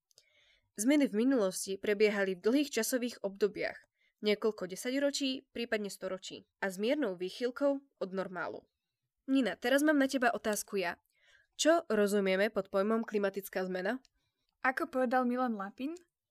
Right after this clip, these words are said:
Speaker 2: teraz hovoríme o globálnom otepľovaní alebo o klimatickej zmene preto,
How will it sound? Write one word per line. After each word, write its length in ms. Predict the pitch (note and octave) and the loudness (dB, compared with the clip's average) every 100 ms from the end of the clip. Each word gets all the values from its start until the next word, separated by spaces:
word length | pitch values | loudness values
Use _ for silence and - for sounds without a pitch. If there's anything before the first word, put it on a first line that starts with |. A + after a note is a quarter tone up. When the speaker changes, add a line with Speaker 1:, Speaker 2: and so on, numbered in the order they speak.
| - | 0
Speaker 2:
teraz 320 | C#4+ E4 - | 2 2 2
hovoríme 560 | A#3+ C4+ C#4 C4 B3+ - | 8 10 10 10 8 4
o 240 | A3 A3+ | -4 0
globálnom 480 | A#3+ B3 C4+ B3+ A#3 | 4 10 12 10 6
otepľovaní 720 | A3 A3 A#3+ C4 C4 B3 A#3+ | 0 0 2 6 6 6 4
alebo 320 | A3+ A#3 A3+ | 4 4 2
o 160 | A3+ - | -2 0
klimatickej 640 | A#3+ C4 B3+ B3 - A3+ | 6 8 8 4 -8 -12
zmene 240 | G#3+ A3 G3 | -8 -10 -10
preto, 400 | - F#3 - | -14 -18 -14